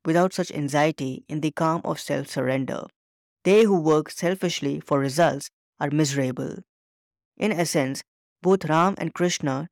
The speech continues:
teach us to fulfill our dharma or self-nature and to focus on doing what needs to be done, while remembering all our activity is ultimately just outward, and the circumstances that we come across, good or bad,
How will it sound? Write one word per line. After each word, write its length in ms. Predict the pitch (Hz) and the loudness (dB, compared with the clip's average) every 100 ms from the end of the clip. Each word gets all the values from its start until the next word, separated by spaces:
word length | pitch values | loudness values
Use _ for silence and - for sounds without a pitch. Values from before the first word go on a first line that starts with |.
| - | -2
teach 180 | 214 208 | -2 0
us 140 | 202 | -2
to 140 | - | -2
fulfill 420 | 196 160 147 196 185 | 0 0 0 -2 -2
our 160 | 160 147 | -2 -2
dharma 500 | 143 156 151 127 139 _ _ - | 0 0 0 -2 -4 _ _ -2
or 140 | 156 | -2
self-nature 920 | 147 196 196 - 147 160 - 131 135 143 _ _ | 0 0 0 0 2 2 2 -4 -6 -10 _ _
and 100 | 165 | -6
to 100 | 170 | -2
focus 440 | 175 - 208 226 220 | -2 2 2 2 -4
on 160 | 175 160 | -2 0
doing 220 | 156 156 | 2 2
what 240 | 151 151 | 0 -2
needs 300 | 147 160 165 | -2 -2 -2
to 100 | - | -2
be 140 | 151 139 | -2 0
done, 400 | 160 156 135 143 _ _ _ | 2 2 0 -8 _ _ _
while 180 | 185 185 | 2 2
remembering 720 | 147 151 180 170 139 131 139 _ _ | 2 2 2 2 2 2 -2 _ _
all 180 | - 180 | 2 4
our 160 | 190 - | 4 2
activity 680 | 190 190 208 165 156 151 180 | -4 -2 0 0 0 -4 -4
is 140 | 180 - | -8 -6
ultimately 760 | 156 196 202 165 143 147 147 - | -2 0 2 0 0 -4 -4 -6
just 180 | 202 - - | -10 -10 -4
outward, 600 | 151 147 139 139 139 - _ _ - | 0 0 0 -4 -4 -10 _ _ -6
and 120 | 156 | -2
the 60 | 160 | 0
circumstances 960 | - 190 214 208 185 147 147 151 143 - | 2 0 0 0 0 0 0 -4 -6 -4
that 120 | 151 | -4
we 120 | 147 | -4
come 260 | 143 180 180 | -2 0 2
across, 520 | 160 - 139 135 - _ _ _ _ | 2 2 0 0 -4 _ _ _ _
good 120 | - 196 | 2 4
or 160 | 185 | 4
bad, 380 | 139 156 139 - | 4 2 2 -2